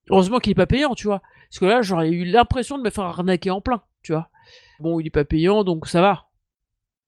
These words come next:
Mais, euh, donc vous pouvez le prendre. Enfin, je veux dire, il est pas laid, euh, euh, c'est pareil dans les R P G, hein. Moi, j'aime bien que, euh, je, j'upgrade mon héros, que quand je lui mets une nouvelle cape, j'aime bien voir la nouvelle cape, tu vois.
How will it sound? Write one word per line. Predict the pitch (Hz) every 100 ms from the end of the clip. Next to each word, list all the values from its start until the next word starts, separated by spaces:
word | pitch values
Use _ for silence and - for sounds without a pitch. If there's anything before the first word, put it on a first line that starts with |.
| _ _ _ _ - -
Mais, | 175 175
euh, | 160 156 151 147 147 143 147
donc | 190 165
vous | 160
pouvez | 156 190
le |
prendre. | - 233 175 -
Enfin, | 160 147
je | 160
veux |
dire, | 165 160
il | 147
est |
pas | 127 135
laid, | 131 165 180 185 175
euh, | 139 131 120 85 _ _ -
euh, | 139
c'est | -
pareil | 165 165 160
dans | 156
les | 156
R | -
P | 208
G, | 208 233
hein. | 180
Moi, | 160
j'aime | 156 151
bien | 170 196
que, | 170
euh, | 147 143 143 139
je, | 147 175 -
j'upgrade | 180 185 175 185
mon | 180 180
héros, | 180 185 202
que | - 165 147 143 139 - - -
quand | - 185
je | 160
lui | 196
mets | 214
une | 190
nouvelle | 165 165
cape, | 208 202
j'aime | 170 156
bien | 175 165
voir | 160
la | 151
nouvelle | 151 151 139
cape, | 208 247 -
tu | 156
vois. | 175 240